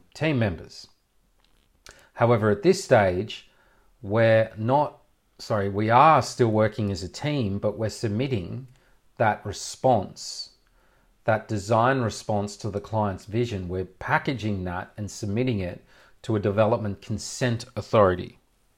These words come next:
And that development consent authority has a different focus, a focus that's not, okay, does this design respond to the client's vision?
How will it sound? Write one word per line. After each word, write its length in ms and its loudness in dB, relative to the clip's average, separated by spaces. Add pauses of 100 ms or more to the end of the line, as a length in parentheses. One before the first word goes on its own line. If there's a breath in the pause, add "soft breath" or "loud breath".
(840 soft breath)
And 160 -2
that 200 0
development 500 4
consent 480 0
authority 680 0 (560)
has 200 -2
a 60 0
different 320 -2
focus, 680 2 (640)
a 60 -6
focus 400 0
that's 260 -2
not, 380 0 (580)
okay, 480 -2 (880)
does 460 4
this 300 -2
design 680 -2 (320 soft breath)
respond 760 0 (240)
to 100 -4
the 100 -4
client's 460 -6
vision? 500 -4